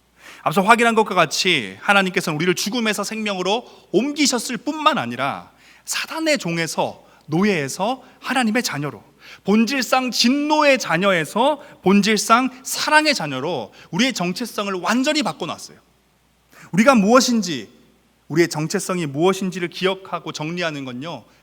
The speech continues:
굉장히 중요합니다. 왜냐하면 우리는 스스로를 정의한 대로 살아가기 때문이죠. 여전히 스스로를 하나님의 자녀라고 생각하지 않는 사람들, 나는 사단의 종이다, 노예라고 생각하는 사람들은 사단의 노예로서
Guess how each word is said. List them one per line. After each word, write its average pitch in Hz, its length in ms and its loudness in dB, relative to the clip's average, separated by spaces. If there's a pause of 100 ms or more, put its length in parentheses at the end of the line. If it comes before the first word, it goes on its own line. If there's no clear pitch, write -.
굉장히 156 360 -4
중요합니다. 95 460 -14 (440)
왜냐하면 135 540 -4 (720)
우리는 175 500 -2 (260)
스스로를 220 800 -2
정의한 214 760 2
대로 196 200 0
살아가기 190 400 -4
때문이죠. 143 460 -8 (800)
여전히 208 280 8
스스로를 233 520 4
하나님의 233 360 4
자녀라고 220 480 0
생각하지 226 480 -2
않는 202 360 0
사람들, 190 540 0 (200)
나는 208 200 4
사단의 240 400 2
종이다, 208 440 2
노예라고 226 420 6
생각하는 214 440 0
사람들은 208 600 2 (220)
사단의 220 400 4
노예로서 226 800 4